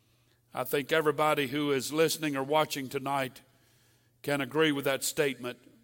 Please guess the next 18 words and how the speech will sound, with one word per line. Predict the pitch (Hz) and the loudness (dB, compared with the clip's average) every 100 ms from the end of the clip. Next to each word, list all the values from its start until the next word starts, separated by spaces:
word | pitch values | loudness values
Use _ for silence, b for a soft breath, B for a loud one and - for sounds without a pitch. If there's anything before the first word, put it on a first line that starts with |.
| _ - | _ 4
All | 185 202 | 8 8
of | 180 143 | 6 4
us | 147 143 - | 2 2 2
have | 147 139 | 2 2
failed | - 175 147 131 123 107 b b b b | 4 4 4 0 -4 -10 b b b b
somewhere | - - 185 180 156 143 | -6 4 4 4 2 2
along | 139 139 135 | 0 -2 -4
the | |
line | 131 131 135 131 123 - _ b b b b | -4 -2 -2 -2 -6 -12 _ b b b b
in | - 147 | -2 2
our | 143 135 | 4 4
life. | 147 139 120 110 - - b b b b - | 2 2 -2 -6 -18 -20 b b b b -4
Believe | 143 208 214 | 2 4 4
it | 180 | 2
or | 160 | 4
not, | 190 185 160 | 6 6 4
the | 160 | 0
Bible | 151 185 175 139 131 | 2 4 4 2 -8